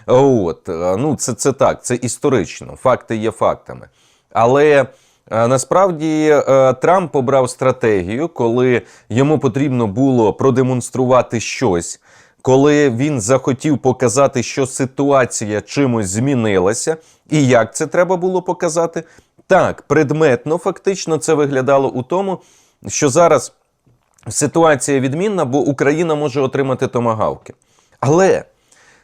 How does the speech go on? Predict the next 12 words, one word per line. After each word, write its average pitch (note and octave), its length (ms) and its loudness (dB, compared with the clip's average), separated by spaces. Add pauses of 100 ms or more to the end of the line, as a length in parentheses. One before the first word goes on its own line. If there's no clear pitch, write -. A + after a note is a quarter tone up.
томагавки E3 640 0
від D3 180 -6
самого E3 380 0
початку F3+ 540 -2
це D3 160 -4
була D3 260 0
виключно D#3+ 640 -2 (240)
інформаційна F3+ 1200 0
спецоперація F#2+ 1080 -2
або F3 240 2
інформаційна D#3+ 800 -4
провокація, B2+ 840 -2